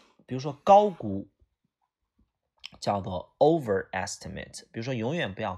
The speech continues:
高估你自己，never overestimate yourself，也不要低估你自己，低估不叫做 low estimate，叫做 underestimate。啊，永远不要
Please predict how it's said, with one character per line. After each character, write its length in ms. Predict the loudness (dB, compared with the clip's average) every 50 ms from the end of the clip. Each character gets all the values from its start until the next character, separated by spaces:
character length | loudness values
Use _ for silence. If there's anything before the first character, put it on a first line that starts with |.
| -10 -4
高 220 | 0 0 0 0
估 260 | -2 -8 -10 -10 -10
你 120 | -10 -12 -14
自 220 | -14 -16 -16 -16
己， 260 | -16 -16 -18 -20 -18 -14 -10
never 420 | -8 -4 -4 -4 -4 -4 -4 -8 -6 -6
overestimate 1080 | -4 -4 -4 -4 -6 -6 -8 -10 -10 -10 -12 -12 -12 -14 -14 -12 -12 -12 -14 -14 -14
yourself， 440 | -14 -14 -14 -14 -14 -14 -14 -14 -16 -20 -20 _ _ -18 -16 -16 -16 -20 -20 _
也 100 | -8 -8
不 140 | -6 -2 2
要 300 | 2 2 2 0 -10 _ _ -8
低 180 | -6 -6 -6
估 240 | -8 -8 -10 -10 -10
你 140 | -10 -12 -12
自 200 | -14 -14 -14 -14
己， 300 | -14 -14 -16 -18 -18 _ _
低 180 | -12 -8 -8 -8
估 220 | -6 -6 -8 -8
不 100 | -8 -8
叫 220 | -10 -10 -8 -10 -10
做 460 | -10 -10 -10 -10 -10 -12 -14 -20 _ _ -20 -12 -6 -2
low 440 | 2 6 8 8 8 6 2 -4 -8
estimate， 520 | -8 -8 -8 -10 -12 -16 -16 -16 -16 -16
叫 200 | -14 -12 -10 -10
做 200 | -10 -10 -12 _ -10 -8
underestimate。 960 | -6 -4 -4 -4 -6 -6 -8 -8 -10 -12 -14 -14 -16 -18 -18 -20 -18 -20 -20 -20 _ _ _ -20 -20 -20 _ _ _ -20 -20 -20 -20 -20 -20 -20 -14 -8
啊， 180 | -6 -6 -6 -6
永 200 | -6 -4 -4 -2
远 140 | -2 -4 -2
不 80 | -2
要 180 | -2 -2 -2 -2